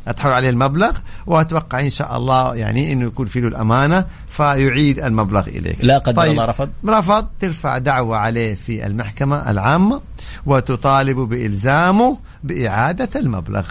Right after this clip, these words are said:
Speaker 2: صاحب السؤال،
Speaker 1: وعندك إثبات.
Speaker 2: صاحب السؤال يقول: "الصلاة على النبي، ما شاء الله، كل مالكم تكبر وتحلو."
Speaker 1: الله يجزاه خير. يمكن يعني، يعني هو يقصدني، بس يعني ما حب إحرجك، فقام أضافك معايا.
Speaker 2: لا، أنا،
Speaker 1: على كل
Speaker 2: أنا
Speaker 1: حال،
Speaker 2: أحسن.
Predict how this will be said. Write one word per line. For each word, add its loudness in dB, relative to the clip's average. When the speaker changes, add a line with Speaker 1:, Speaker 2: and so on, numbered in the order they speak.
Speaker 2:
صاحب 0
السؤال، 2
Speaker 1:
وعندك 2
إثبات. -4
Speaker 2:
صاحب 0
السؤال 0
يقول: 2
"الصلاة 2
على -2
النبي، 4
ما 2
شاء 0
الله، 2
كل 0
مالكم 2
تكبر 0
وتحلو." -2
Speaker 1:
الله 6
يجزاه 2
خير. 0
يمكن 0
يعني، 2
يعني 4
هو 4
يقصدني، 0
بس -2
يعني 0
ما 2
حب 0
إحرجك، 2
فقام 2
أضافك 2
معايا. -2
Speaker 2:
لا، 2
أنا، 4
Speaker 1:
على 2
كل -2
Speaker 2:
أنا 4
Speaker 1:
حال، 4
Speaker 2:
أحسن. -4